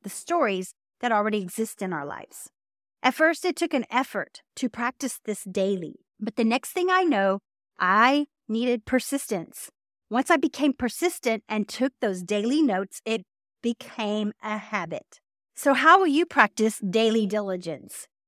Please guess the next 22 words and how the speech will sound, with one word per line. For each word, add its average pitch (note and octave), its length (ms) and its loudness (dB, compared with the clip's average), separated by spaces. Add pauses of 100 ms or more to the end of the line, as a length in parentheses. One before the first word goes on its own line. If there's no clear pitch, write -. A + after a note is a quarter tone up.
(100)
It C4 140 6
may C#4+ 240 8
seem E4 320 2
like A3+ 240 2
hard G3+ 380 0
work, F#3+ 480 2 (140)
but C4 220 4
the C4+ 80 2
good C#4+ 220 4
news E4 320 4
is, A3 500 0
once G3 640 -2
you B3 100 0
get A3 140 -2
started, B3+ 720 2
it A3 80 -2
will G3 120 2
help - 380 0
you D4 120 2
create A3+ 480 0
good - 160 0
habits F3 500 -4